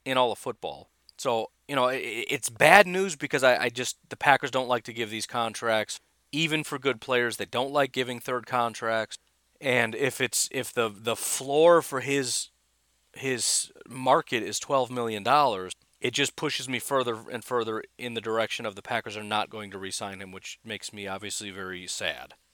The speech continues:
and concerned for Aaron Rodgers' health and safety. But we'll see. I, you know, as far as I know at this point, it still has not,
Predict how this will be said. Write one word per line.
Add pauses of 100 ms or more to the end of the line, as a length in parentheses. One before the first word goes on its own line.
(360)
and
concerned
for
Aaron
Rodgers' (200)
health
and
safety. (420)
But
we'll
see.
I,
you
know, (640)
as
far
as
I
know
at
this
point,
it
still (440)
has
not,